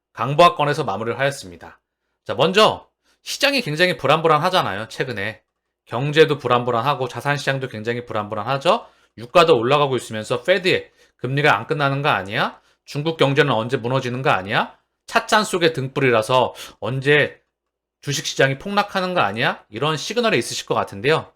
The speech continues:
제가 이런 차원에서 다시 한번 말씀을 좀 정리하고 갈게요. 보시면 페드가 이천육 년 긴축 사이클을 중단하면서 이천사 년, 오 년, 육 년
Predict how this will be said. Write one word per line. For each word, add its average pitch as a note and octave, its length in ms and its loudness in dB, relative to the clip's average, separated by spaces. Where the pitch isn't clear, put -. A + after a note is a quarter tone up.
제가 C#3 160 2
이런 C#3+ 260 2
차원에서 F#3+ 380 0
다시 E3 220 -4
한번 C#3+ 320 0
말씀을 C#3 400 -2
좀 C3 80 -4
정리하고 C#3 580 -4
갈게요. F#2 440 -8
보시면 D3 540 -2
페드가 G3 640 2
이천육 D#3+ 540 -4
년 C#3 340 -2
긴축 D3+ 360 -8
사이클을 E3 460 0
중단하면서 A#2 840 -2
이천사 F#3 480 2
년, E3 140 4
오 C3 100 2
년, C#3+ 160 2
육 A2+ 100 -6
년 A#2 300 -2